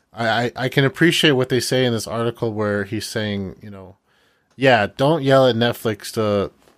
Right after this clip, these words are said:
rush out the next season. Take, take it in. Like, take a, take a chance to take it in." Like, I love how when, I, I love it when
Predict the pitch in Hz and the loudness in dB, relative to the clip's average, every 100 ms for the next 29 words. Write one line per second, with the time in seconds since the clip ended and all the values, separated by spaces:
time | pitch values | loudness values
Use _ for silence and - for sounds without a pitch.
0 | 123 123 117 131 120 - 113 107 - - | 0 0 2 2 2 0 -2 0 -2 0
1 | 117 101 92 87 - - 147 147 - - | 0 -2 -4 -8 -12 -2 0 -2 -8 0
2 | 165 151 143 127 95 101 _ - 107 - | 0 2 4 4 2 -6 _ -10 -8 -2
3 | 175 165 147 _ _ - 156 165 143 151 | -2 -2 -6 _ _ -2 -2 0 0 0
4 | 127 123 135 - 87 76 113 - - - | 0 -2 -4 -4 -10 -8 -10 -10 -18 -18
5 | - 139 143 131 135 160 202 208 - _ | -10 -2 0 4 6 6 6 2 -10 _
6 | _ _ _ _ - 139 135 131 131 123 | _ _ _ _ 0 4 6 6 4 2
7 | - _ 123 127 131 127 117 _ 127 - | -6 _ -10 -4 -2 -2 -4 _ -14 -12
8 | - 139 135 165 214 185 170 | -8 -2 2 4 4 2 0